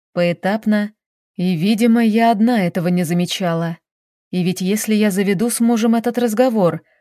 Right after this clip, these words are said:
то он скажет, что предупреждал меня о встрече с поставщиками, что это был обычный ужин, а моё недоверие снова ранит.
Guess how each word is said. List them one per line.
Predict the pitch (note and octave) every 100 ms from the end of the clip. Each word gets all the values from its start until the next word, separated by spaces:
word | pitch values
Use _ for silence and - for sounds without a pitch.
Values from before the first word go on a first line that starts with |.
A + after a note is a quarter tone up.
| _ _
то | G3+
он | G3+ G3
скажет, | - A#3+ B3 G3
что | - G3
предупреждал | F#3 G3 F#3+ G3 F#3+ D#3+ F#3+ G#3+
меня | A3+ A3+ A3+
о |
встрече | - A3 A3 A#3
с | -
поставщиками, | A3+ - G#3+ A#3 A3 A3 G#3+ G#3+ G#3+ _ _ _
что | - - G3+
это | F#3+ G3+
был | E3+ A#3 B3+
обычный | G#3+ A3+ A#3 A#3 C4+
ужин, | C#4 G3 E3+ D3+ _ _ _ -
а | F#3
моё | F#3+ F3+ F#3
недоверие | F#3 F#3 F3+ F#3 A#3 B3
снова | A#3 A3 A#3 A3+ A#3+
ранит. | A#3 F#3+ D#3+ -